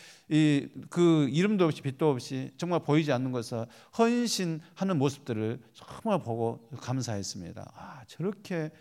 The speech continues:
정말 헌신하는구나." 근데 거기서 빠지지 말아야 함정이 바로 자기는 소리라는 이 정체성에 대해서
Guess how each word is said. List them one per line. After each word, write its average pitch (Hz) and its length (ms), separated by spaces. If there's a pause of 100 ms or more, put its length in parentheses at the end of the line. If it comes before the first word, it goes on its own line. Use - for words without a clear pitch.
(100)
정말 143 240
헌신하는구나." 117 640 (260)
근데 175 120
거기서 190 540 (340)
빠지지 180 360
말아야 127 280
함정이 127 580 (240)
바로 101 380 (200)
자기는 98 380
소리라는 151 680 (340)
이 165 260
정체성에 123 680
대해서 98 400